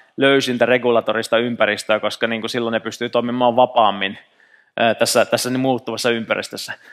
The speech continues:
Ja mä näen sen niin, että tällä hetkellä meidän täytyy olla samaan aikaan rakentamassa, kun tämä muutos tapahtuu, tämmöisiä globaaleja, hajautettuja organisaatioita, jotka alkaa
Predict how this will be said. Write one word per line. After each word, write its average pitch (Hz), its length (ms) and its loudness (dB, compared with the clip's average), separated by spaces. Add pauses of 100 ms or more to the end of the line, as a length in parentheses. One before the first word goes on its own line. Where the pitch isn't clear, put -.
(240)
Ja 123 180 6 (480)
mä 170 120 4
näen 220 160 6
sen 165 140 0
niin, 180 180 4
että 139 340 4 (120)
tällä 170 200 6
hetkellä 139 320 2
meidän 135 260 4
täytyy 135 260 2
olla 135 120 4
samaan 185 380 4
aikaan 123 280 4
rakentamassa, 123 640 2
kun 123 120 -8
tämä 120 100 2
muutos 131 340 -2
tapahtuu, 120 680 0 (520)
tämmöisiä 131 320 0
globaaleja, 135 720 6 (200)
hajautettuja 127 640 4
organisaatioita, 113 960 4 (420)
jotka 131 280 4
alkaa 131 600 4